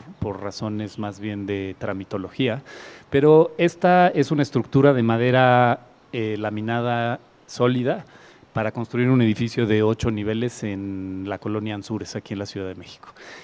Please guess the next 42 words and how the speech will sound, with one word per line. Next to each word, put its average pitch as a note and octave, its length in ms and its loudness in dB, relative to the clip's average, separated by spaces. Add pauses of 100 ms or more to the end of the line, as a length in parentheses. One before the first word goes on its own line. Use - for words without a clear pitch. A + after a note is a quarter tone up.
(140)
Y B2+ 60 -4
aquí E3+ 160 6
lo, F3 360 12
lo C3 280 4
que C3+ 100 0
me B2 100 2
interesa B2 420 2
recalcar B2 500 2
en B2 140 6
estos, B2 420 2
en G#2+ 180 -2
términos B2+ 400 0
de, A2 300 -4
de A2+ 160 -10
material, A2+ 480 -4
es A#2+ 100 -8
que A2+ 220 -2 (400)
esta C3 240 0
preocupación C3 640 -2
por A2+ 320 0 (240)
de A#2 160 -2
dónde C#3+ 240 2
vienen C3+ 260 -2
los A2 140 -6
materiales A#2 760 -4
y G#2 60 -14
cómo, A#2 640 -4
y B2 80 -8
qué C3 140 -4
es B2 80 -4
lo C3+ 100 -2
que A2+ 80 -8
están A#2 240 -6
haciendo A#2 480 -4
hoy A#2 320 -2
en G2+ 240 -10
el, G2 420 -10
en G2+ 200 -10
el G2+ 100 -10
efecto A2+ 480 -8
general G2+ 540 -8
del, G2 320 -10